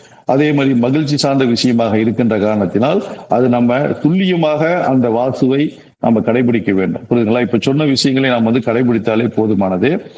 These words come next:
சரி, இந்த அக்னி, அக்னி பகவான் அந்த ஆற்றலை, அது அக்னி பகவானுடைய தன்மையை அதிகப்படுத்துவதற்கு, அதனுடைய பலன்களை நாம் அதிகமாக பெறுவதற்கு நாம் என்ன செய்ய வேண்டும் என்று சொன்னால், அந்த, அந்த மூலையில் பாத்தீங்கன்னா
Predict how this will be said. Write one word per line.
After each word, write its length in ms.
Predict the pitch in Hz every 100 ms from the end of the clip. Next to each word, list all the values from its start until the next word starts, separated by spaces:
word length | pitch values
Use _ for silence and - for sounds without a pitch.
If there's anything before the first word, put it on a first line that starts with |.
| - - -
சரி, 180 | 165
இந்த 240 | 165 151 139
அக்னி, 280 | 147 208 202 -
அக்னி 360 | 143 151 196
பகவான் 520 | 175 165 160 160 165 170
அந்த 280 | 143 139 135 131 120 120 113 110 107 - - -
ஆற்றலை, 600 | 123 160 - 151 151 127
அது 140 | 120
அக்னி 300 | 135 123 131
பகவானுடைய 720 | 170 156 147 139 135 127 120
தன்மையை 440 | 98 123 147 143 147
அதிகப்படுத்துவதற்கு, 960 | 123 143 156 139 123 123 113 90 127 156
அதனுடைய 560 | 117 120 123 117 113
பலன்களை 500 | - 123 151 147 147
நாம் 160 | 127 123
அதிகமாக 560 | 110 131 135 135 135
பெறுவதற்கு 720 | 117 117 120 110 95 - 156 185 - -
நாம் 180 | - 123
என்ன 260 | 113 139 160
செய்ய 240 | 156 139
வேண்டும் 260 | 123 120 107
என்று 180 | 104 95
சொன்னால், 500 | 104 110 147 185 - - -
அந்த, 640 | 123 127 117 117 110 101 92 - - -
அந்த 240 | - 120 120
மூலையில் 500 | 139 175 170 147 123
பாத்தீங்கன்னா 380 | 107 107 147